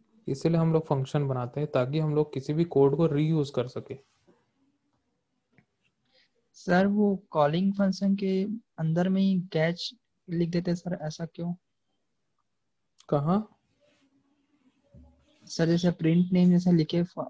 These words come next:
Speaker 2: फंक्शन कॉलिंग, उसके नीचे फिर गैच लिख देते
Speaker 1: हाँ,
Speaker 2: हैं।
Speaker 1: वो तो लिखना ही पड़ता है ना, तभी तो हम लोग आउटपुट देख पाएंगे, ऐसा बोल रहे हो ना?
Speaker 2: हाँ, हाँ, सर, वो लास्ट टाइम लिखते थे क्या उसको तो?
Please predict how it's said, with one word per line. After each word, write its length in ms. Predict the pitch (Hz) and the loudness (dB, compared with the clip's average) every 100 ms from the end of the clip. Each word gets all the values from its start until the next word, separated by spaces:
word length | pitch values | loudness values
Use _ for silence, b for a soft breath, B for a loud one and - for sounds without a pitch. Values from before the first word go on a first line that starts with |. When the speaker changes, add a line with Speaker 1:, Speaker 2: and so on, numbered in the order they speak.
| - | -8
Speaker 2:
फंक्शन 340 | 151 147 160 | -8 -6 -6
कॉलिंग, 320 | 156 143 147 180 | -4 -4 -4 -4
उसके 260 | 156 156 180 | -6 -4 2
नीचे 280 | 180 175 180 | 4 4 2
फिर 220 | 180 170 | 0 0
गैच 360 | 151 151 160 - | 4 4 2 -2
लिख 160 | 156 147 | -4 -4
देते 260 | 143 139 | -4 -2
Speaker 1:
हाँ, 80 | 185 | 0
Speaker 2:
हैं। 180 | - 147 | 0 -2
Speaker 1:
वो 220 | 139 135 | 0 0
तो 140 | 165 254 | 2 4
लिखना 300 | 208 - 208 | 4 4 2
ही 60 | 233 | 4
पड़ता 240 | 196 180 | 4 4
है 60 | 202 | 2
ना, 80 | 240 | 2
तभी 220 | 175 202 | 4 4
तो 100 | 214 | 6
हम 100 | 208 | 6
लोग 640 | 208 208 - 151 165 160 | 4 0 -8 -2 0 4
आउटपुट 360 | 165 151 - 202 | 4 4 4 4
देख 260 | 196 208 - | 4 2 2
पाएंगे, 360 | 180 139 123 143 _ _ _ _ _ _ _ _ _ _ _ | -2 -2 -4 -10 _ _ _ _ _ _ _ _ _ _ _
ऐसा 240 | 135 135 196 | -10 -2 0
बोल 180 | 196 | 2
रहे 120 | 147 147 | 2 2
हो 60 | |
ना? 280 | 202 233 - _ _ _ _ _ _ _ _ _ - | 0 -2 -6 _ _ _ _ _ _ _ _ _ -8
Speaker 2:
हाँ, 280 | 151 165 160 | -2 2 2
हाँ, 120 | 156 | 0
सर, 180 | 165 185 | 0 4
वो 100 | 202 | 6
लास्ट 340 | 175 160 180 | 8 6 4
टाइम 120 | 202 202 | 4 4
लिखते 300 | 196 196 156 | 4 2 -4
थे 140 | 165 | -4
क्या 160 | 156 180 | -2 -2
उसको 260 | 160 - | -2 -6
तो? 160 | 170 190 | -12 -12